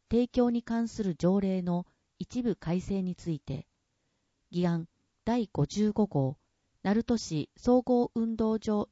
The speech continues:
条例の一部改正について。い、第一号、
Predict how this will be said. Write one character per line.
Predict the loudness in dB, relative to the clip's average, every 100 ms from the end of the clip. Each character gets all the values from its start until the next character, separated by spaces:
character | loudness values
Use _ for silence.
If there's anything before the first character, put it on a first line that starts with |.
| _
条 | 2 2
例 | 2 -2
の | -2 -2 -4 -8 -10
一 | -8 -4
部 | -4
改 | -4 -4 -6
正 | -4 -4
に | -4 -6
つ | -8
い | -8
て。 | -6 -8 -8 _ _ _ _ _ _ _ _ _ _ _ _ _ _ _ _ _ _
い、 | -4 -4 _ _ _ _ -2
第 | 0 0 -4
一 | -6 -4
号、 | 0 0 -2